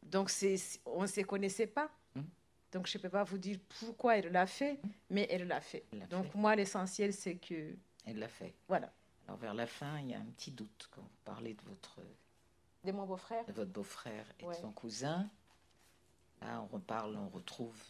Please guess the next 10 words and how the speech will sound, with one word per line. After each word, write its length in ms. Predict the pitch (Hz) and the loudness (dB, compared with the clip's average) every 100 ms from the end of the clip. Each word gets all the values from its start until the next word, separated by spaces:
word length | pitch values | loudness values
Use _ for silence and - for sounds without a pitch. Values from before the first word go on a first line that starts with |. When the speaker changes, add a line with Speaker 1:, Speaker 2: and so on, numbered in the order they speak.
| - | -14
Speaker 2:
le 80 | 104 | -12
thème 420 | - 117 104 104 | -4 -2 0 -2
de, 160 | 101 101 - - _ _ _ _ _ - | -4 -10 -14 -18 _ _ _ _ _ -12
de 40 | |
tout 200 | 98 - - | -10 -8 -4
à 80 | 107 | 2
l'heure, 420 | 123 160 180 - _ _ _ - | 4 6 4 0 _ _ _ -2
de 60 | 110 | 4
l'ambiguïté. 880 | 113 117 127 131 127 - 143 131 - _ - - _ _ _ _ _ _ _ _ _ | 4 4 0 -4 -6 -8 -10 -10 -12 _ -20 -20 _ _ _ _ _ _ _ _ _
Euh, 40 | _ | _